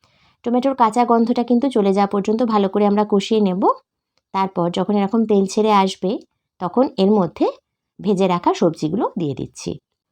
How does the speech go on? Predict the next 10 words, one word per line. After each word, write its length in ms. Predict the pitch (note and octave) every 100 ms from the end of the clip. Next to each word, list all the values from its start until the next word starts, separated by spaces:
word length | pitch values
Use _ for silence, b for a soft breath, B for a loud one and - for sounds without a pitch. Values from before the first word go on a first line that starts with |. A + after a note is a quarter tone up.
| _ -
আপনারা 260 | A3+ B3+
নিশ্চয়ই 340 | C4 B3 - D4+
দেখতে 280 | C4+ C4 C#4+
পেয়েছেন 360 | C#4+ C4 C#4
বন্ধুরা, 300 | C4+ C4+ D4 A4
আমি 140 | C4+
সবজিগুলো 520 | B3+ A3+ G3 A#3 B3 C4
খুব 180 | C#4
বেশি 280 | A#3 G#3+ C4
ভাজিনি, 480 | B3+ B3+ B3 B3